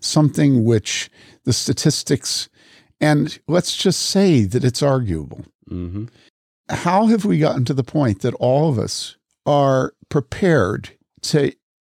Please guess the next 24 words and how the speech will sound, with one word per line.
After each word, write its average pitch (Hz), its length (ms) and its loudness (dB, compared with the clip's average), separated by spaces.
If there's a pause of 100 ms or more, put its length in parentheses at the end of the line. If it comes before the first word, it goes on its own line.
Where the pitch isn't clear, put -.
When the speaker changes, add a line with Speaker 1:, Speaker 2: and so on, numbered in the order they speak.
(240)
Speaker 1:
just - 680 0
have 151 300 2
hissy 143 380 0
fits - 320 -6
denying 123 720 0 (880)
that 139 240 2
it's - 160 0
a 131 60 0
danger? 107 560 -2 (200)
Because 143 260 -2
Speaker 2:
Mm-hmm. 170 100 0
Speaker 1:
that 208 120 0
really, 156 340 2
again, 170 260 2
is 113 140 -2
what - 180 -4
Christians 131 400 -2
are 110 60 -2
known 120 260 0
for. - 260 -14 (260)
Speaker 2:
Mm-hmm. - 140 -12
Speaker 1:
Christians 180 420 0
are 175 100 2
known 120 380 2